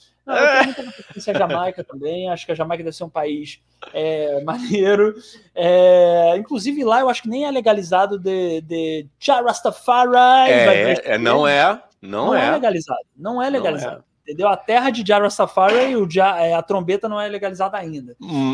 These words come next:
Speaker 1: Então
Speaker 2: mas, assim, vo-, mas também não dá muito ruim, não. Você só
Speaker 1: Sim.
Speaker 2: pe-, paga uma multa, na primeira vez você paga uma multa e, e rola. E olha a
Speaker 1: Sim.
Speaker 2: denúncia aqui chegando, hein?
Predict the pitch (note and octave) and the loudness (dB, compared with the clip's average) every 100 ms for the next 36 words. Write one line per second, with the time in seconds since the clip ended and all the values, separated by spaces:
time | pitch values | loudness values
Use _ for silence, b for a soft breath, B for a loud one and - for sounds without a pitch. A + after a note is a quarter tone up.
0 | - G#3+ C3+ - G3 F#3 F#3+ D3 C#3 C#3 | -4 0 2 4 4 4 2 4 4 4
1 | C3+ C3 - C#3+ D#3+ D3+ E3 E3 F3 E3+ | 2 2 0 2 2 4 4 4 0 0
2 | D#3+ F3 F#3 C3+ G2 F#2 - - - A#2+ | 0 0 2 2 0 -6 -14 -6 2 4
3 | C3 C#3+ C3+ C3 B2+ - B2+ B2+ B2+ A#2+ | 6 4 2 -4 -6 -2 -2 0 -4 -4
4 | A2 B2 - C#3 C3 B2+ B2 A#2+ A#2 - | -6 -8 -6 -6 -6 -6 -2 -2 -2 -6
5 | - A#2 A#2 A#2+ A#2 A2+ B2+ C#3+ C#3+ C#3+ | -2 -2 -2 -6 -6 -6 -4 -6 -6 -6
6 | C#3+ C#3 - C3 C#3 C3 A#2 A2+ G2+ F2+ | -6 -10 -12 -14 -12 -6 -2 0 -2 -6
7 | B B F3 G#3 A3 F#3 E3 D3 C#3+ C#3 | B B 2 4 4 2 -2 -2 -6 -8
8 | B2+ A#2 - G#2 G2 F#2+ G2+ B2+ D#3+ | -12 -12 -10 -10 -10 -8 -8 -8 -10